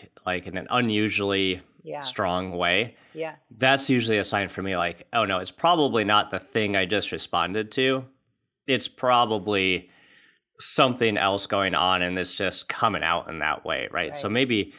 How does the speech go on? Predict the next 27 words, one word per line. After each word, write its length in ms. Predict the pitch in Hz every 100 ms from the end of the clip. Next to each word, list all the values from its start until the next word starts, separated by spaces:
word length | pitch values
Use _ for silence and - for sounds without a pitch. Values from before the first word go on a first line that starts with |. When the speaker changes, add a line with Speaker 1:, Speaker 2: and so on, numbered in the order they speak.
| _ _ _ _
Speaker 2:
Right. 160 | 147
Speaker 1:
maybe 560 | 113 131 120 95 87 - _ _ _ _
keeping 640 | - - - 117 104 101
a 100 | 95
good 200 | 92 104
observation 800 | 98 92 - 90 90 92 - 87
of 500 | 87 85 85 82 - _ _ _ _
your 160 | 110 101
behavior 760 | 92 98 92 90 92 92 90 - _ _ _ _ _
Speaker 2:
Right. 220 | 156 156
Speaker 1:
and, 340 | 104 95 87 - _ _ _ _ _ -
uh, 220 | 110 - - _
and 340 | 113 98 92 87 -
maybe 420 | 110 107 107 101
if 140 | 92
you 140 | 101 95
do 400 | - - 104 98
seem 400 | - 101 92 90
like 240 | 95 90
you're 260 | 85 87 90 - _ _ _ _ _ _ _ _ _ -
acting 440 | 107 - 107 92
in 260 | 90 87 85 _
a 120 | 95
way 200 | 90 95
that's 240 | 90 82 101
not 220 | 95 -
typical, 560 | 104 92 87 85 80